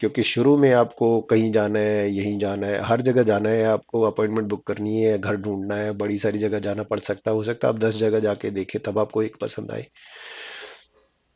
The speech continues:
जॉब्स के लिए जाना पड़ेगा आपको कहीं यहाँ इधर-उधर, तो कार्ड बनवा लें। अ, वो ज़्यादा बढ़िया है। बसेज़ यहाँ पे अच्छी हैं, ट्रेन कहीं पे मेट्रो कहते हैं, कहीं सबवे कहते हैं, कहीं जो है गो ट्रेन भी है एक,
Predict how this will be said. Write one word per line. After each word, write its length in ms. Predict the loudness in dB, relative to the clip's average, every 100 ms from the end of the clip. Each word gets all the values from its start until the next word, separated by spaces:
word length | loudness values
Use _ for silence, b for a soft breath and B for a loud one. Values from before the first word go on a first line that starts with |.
| _ _ _ _ _ _ 0
जॉब्स 360 | 6 6 6
के 100 | 4
लिए 200 | 6 6
जाना 260 | 6 2 2
पड़ेगा 400 | 0 0 0 -2
आपको 220 | -2 -6
कहीं 300 | -4 -2 -2
यहाँ 440 | -2 -2 -2 -4 -8 -6
इधर-उधर, 520 | -4 -2 -2 -2 -4 -6 b b b b _
तो 120 | 0 4
कार्ड 280 | 8 8
बनवा 320 | 6 2 2 0
लें। 240 | 0 -2 -6 _ -8
अ, 340 | -6 -4 -4 -4
वो 220 | -4 -4
ज़्यादा 240 | -2 -4
बढ़िया 360 | -2 -2 0 0
है। 80 | 0
बसेज़ 400 | -2 -4 -4 -6
यहाँ 160 | -6
पे 140 | -6 -6
अच्छी 300 | -6 -6 -4
हैं, 320 | -2 -4 -8 -10
ट्रेन 600 | -6 -4 -4 -6 -10 -20 -20 _ _ 2
कहीं 220 | 2 4
पे 140 | 2
मेट्रो 360 | 0 0 0 2
कहते 320 | 4 4 2
हैं, 180 | 2 2
कहीं 260 | 2 2
सबवे 360 | 2 -2 0 -2
कहते 360 | 0 -2 -2 -2
हैं, 260 | -2 -4
कहीं 300 | -4 -4 -4
जो 160 | -4 -4
है 160 | -4
गो 180 | -4 -4
ट्रेन 460 | -2 -2 0 0 -2
भी 160 | 0
है 160 | 2 4
एक, 300 | 2 -2 -6